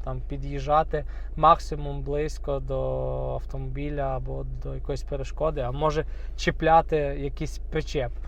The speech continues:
Максимальна навігація з підтримкою Apple CarPlay. Так, виключу обігрів сидінь, бо вже починає гріти.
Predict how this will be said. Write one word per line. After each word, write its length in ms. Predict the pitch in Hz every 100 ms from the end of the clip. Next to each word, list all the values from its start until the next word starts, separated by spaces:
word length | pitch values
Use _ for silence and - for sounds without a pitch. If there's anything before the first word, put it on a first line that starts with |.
| -
Максимальна 600 | 160 160 185 185 190 185
навігація 960 | 180 170 156 147 135 123 - 127 127 127 123
з 180 | 123
підтримкою 720 | - 139 - 165 170 - 160 170
Apple 460 | - 160 - 147
CarPlay. 840 | - 156 - 143 143 143 147 147 151 - - - - - -
Так, 200 | 131 -
виключу 500 | 131 127 131 - 135
обігрів 460 | 131 131 131 135
сидінь, 420 | - 139 135 165 151
бо 100 | 139
вже 140 | 135
починає 560 | 127 - 139 131 135 131
гріти. 360 | 143 165 -